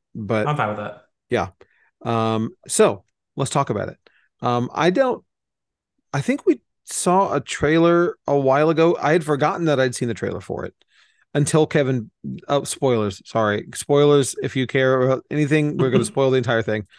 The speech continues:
Speaker 1: Um,
Speaker 2: Kevin
Speaker 1: Kevin
Speaker 2: from She-Hulk?
Speaker 1: Feige.
Speaker 2: He goes
Speaker 1: Yes.
Speaker 2: back, yeah.
Speaker 1: No, when Kevin Bacon shows up in the thing, I was like, "Oh, yeah, I remember seeing the trailer for this." Okay.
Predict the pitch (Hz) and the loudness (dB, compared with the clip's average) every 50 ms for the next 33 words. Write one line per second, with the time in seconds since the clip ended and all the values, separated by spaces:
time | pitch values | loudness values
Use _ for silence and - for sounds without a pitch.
0 | - - - _ _ _ _ _ _ - 113 110 110 107 107 104 101 104 104 170 | -20 -20 -20 _ _ _ _ _ _ -4 -2 -2 -2 -2 -2 -2 -2 -2 0 0
1 | 156 151 165 156 160 156 151 151 - - _ _ _ _ _ _ _ _ _ - | 0 2 2 2 2 2 0 -2 -6 -12 _ _ _ _ _ _ _ _ _ 0
2 | 143 143 131 147 147 143 143 143 143 143 139 139 147 143 - 127 113 101 98 92 | 0 2 2 2 2 2 2 0 2 4 4 6 6 4 4 2 0 0 -2 -6
3 | - _ _ _ _ _ _ _ _ _ _ _ - 113 113 104 131 135 - - | -10 _ _ _ _ _ _ _ _ _ _ _ -4 -2 0 0 0 0 -2 -4
4 | 139 - - - - - 120 113 107 131 120 107 104 - - 131 135 139 135 127 | -4 -4 -6 -8 -12 -12 -12 -10 -6 -4 -2 -2 -2 -2 0 0 2 2 0 -2
5 | - - 151 147 165 156 - 151 160 180 175 175 143 123 - 131 113 104 92 95 | 0 0 2 2 2 2 2 2 2 2 2 0 -2 0 -2 0 0 0 0 -2
6 | 98 95 92 - _ _ _ _ - 131 123 120 117 110 98 127 117 113 113 113 | -2 -4 -4 -8 _ _ _ _ -6 -4 -2 -2 -2 -2 -2 -2 -2 -2 -2 -2
7 | 104 117 113 - - 180 202 226 226 254 262 233 226 233 233 240 240 233 226 208 | -2 -2 -4 0 2 2 4 6 4 4 4 0 2 2 4 4 4 4 4 4
8 | 165 135 120 120 135 143 147 165 160 165 170 165 160 156 - 160 156 147 147 151 | 4 2 2 2 2 2 2 4 4 6 6 4 4 4 2 2 2 4 4 2
9 | 135 - - 135 135 131 127 117 107 - - - - 60 113 - - 117 113 - | 2 2 2 2 4 4 4 2 2 0 -4 -8 -8 -8 -10 -8 -6 -6 -4 -4
10 | 98 92 - | -6 -8 -8